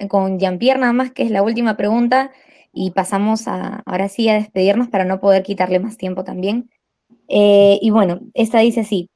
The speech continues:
eh, ¿en qué medida una buena intención de ser oportuno podría tomarse como una suerte de publicidad o estrategia oportunista?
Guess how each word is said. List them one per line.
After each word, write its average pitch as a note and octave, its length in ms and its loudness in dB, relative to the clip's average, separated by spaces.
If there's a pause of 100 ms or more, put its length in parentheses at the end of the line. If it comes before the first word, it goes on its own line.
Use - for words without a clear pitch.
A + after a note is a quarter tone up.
(100)
eh, G#3 400 2
¿en A#3+ 160 4
qué D#4+ 120 2
medida D#4 540 2
una B3+ 720 0
buena A#3 300 0
intención G#3 580 -2
de F#3+ 120 0
ser G3+ 180 0
oportuno G3+ 500 -2
podría G3 420 2
tomarse F#3+ 580 -2 (260)
como G3+ 200 2
una A#3 140 4
suerte A3+ 320 0
de A3+ 140 0
publicidad G3 680 0
o G3+ 120 4
estrategia G3+ 720 0
oportunista? F3+ 800 -4